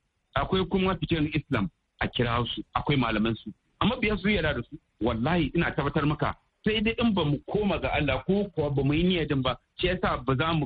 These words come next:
gan abin za ta iya faruwa. Ko me na iya faruwa, duk wanda ya tuba ga Allah,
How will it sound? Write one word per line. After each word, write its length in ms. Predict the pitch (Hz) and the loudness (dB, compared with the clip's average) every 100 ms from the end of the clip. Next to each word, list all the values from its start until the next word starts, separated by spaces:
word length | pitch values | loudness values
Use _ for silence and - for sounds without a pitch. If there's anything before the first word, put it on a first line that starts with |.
| 117 | 0
gan 200 | 151 160 _ - | 0 0 _ -8
abin 240 | 127 147 139 | -2 0 0
za 120 | 143 | -2
ta 80 | - | -2
iya 180 | 131 | -2
faruwa. 340 | 113 98 104 104 _ _ _ | 0 0 0 -2 _ _ _
Ko 180 | - 339 | -2 0
me 120 | 311 | 2
na 180 | 254 208 | 2 2
iya 140 | 214 190 | 0 0
faruwa, 360 | 139 127 123 - _ _ | -2 0 -4 -6 _ _
duk 180 | 156 330 | -2 0
wanda 200 | 339 254 | 2 2
ya 80 | 185 | 2
tuba 320 | - 190 196 | 2 0 0
ga 160 | 165 135 | -2 -2
Allah, 200 | 147 127 | -2 -4